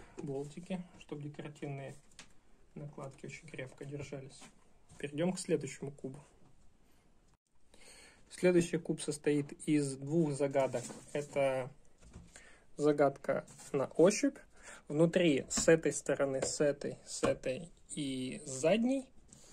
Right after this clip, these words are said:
есть объемные детали, которые игроки ощупывают. Здесь специальная шторка, которая не дает им там особо посмотреть. Внутри все еще краской закрашено. То есть, э, они, конечно, могут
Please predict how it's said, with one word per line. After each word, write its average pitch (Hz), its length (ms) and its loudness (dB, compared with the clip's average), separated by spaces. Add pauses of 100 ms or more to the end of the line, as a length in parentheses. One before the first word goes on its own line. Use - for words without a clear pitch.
(420)
есть 143 600 2 (800)
объемные 139 720 2 (1120)
детали, 180 480 2 (120)
которые 165 380 0
игроки 143 300 -2
ощупывают. 131 680 -4 (360)
Здесь 147 180 0
специальная 139 500 -4
шторка, 302 460 0
которая 170 340 0
не 156 120 2
дает 147 280 2
им 139 140 -2
там 139 160 -4
особо 139 260 0
посмотреть. 156 600 -4
Внутри 139 260 -4
все - 200 -2
еще 135 260 -2
краской 196 440 0
закрашено. 156 600 0 (460)
То 143 80 -2
есть, - 220 -8
э, 135 240 -6 (680)
они, 135 220 -2
конечно, 139 340 0
могут 190 340 6